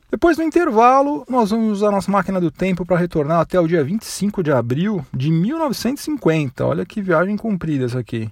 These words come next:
Quando o Nathaniel Clifton assinou um contrato com o New York Knicks, tornando-se o primeiro jogador negro da N B A. Depois, no terceiro período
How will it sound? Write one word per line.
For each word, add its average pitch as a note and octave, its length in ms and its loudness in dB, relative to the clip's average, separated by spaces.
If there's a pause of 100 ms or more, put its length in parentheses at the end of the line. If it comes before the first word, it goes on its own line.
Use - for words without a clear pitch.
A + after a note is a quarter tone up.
(100)
Quando F3+ 340 0
o G3 60 0
Nathaniel B3 600 0
Clifton D#3 640 0
assinou G3 320 -2
um G3 80 -2
contrato E3+ 580 0
com E3+ 240 -2
o F3 60 -2
New D#4 160 0
York B3+ 240 2
Knicks, - 640 -4 (280)
tornando-se A3 720 0
o G#3+ 140 0
primeiro A3+ 500 0
jogador F3+ 480 0
negro D#3 460 -2
da D#3 260 0
N D#3 240 -2
B A#2 400 -2
A. - 480 -20
Depois, E4 360 2
no C#4+ 100 0
terceiro C#4 340 0
período C#4+ 640 0